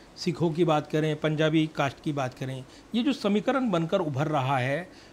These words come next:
इसमें महाबल मिश्रा को क्या आसान सफ़र नज़र आता है इस पूरे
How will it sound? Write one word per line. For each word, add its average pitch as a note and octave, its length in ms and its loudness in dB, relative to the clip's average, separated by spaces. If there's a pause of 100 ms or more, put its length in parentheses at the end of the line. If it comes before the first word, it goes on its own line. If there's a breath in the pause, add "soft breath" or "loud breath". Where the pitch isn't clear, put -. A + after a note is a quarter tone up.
इसमें B3 240 0
महाबल G3+ 380 0
मिश्रा F#3 320 -2
को F#3+ 160 -2
क्या G#3+ 260 0
आसान F3+ 560 0
सफ़र F3+ 300 -4
नज़र E3 300 0
आता D#3+ 200 0
है F#3 180 2
इस E3+ 120 -6
पूरे E3+ 440 0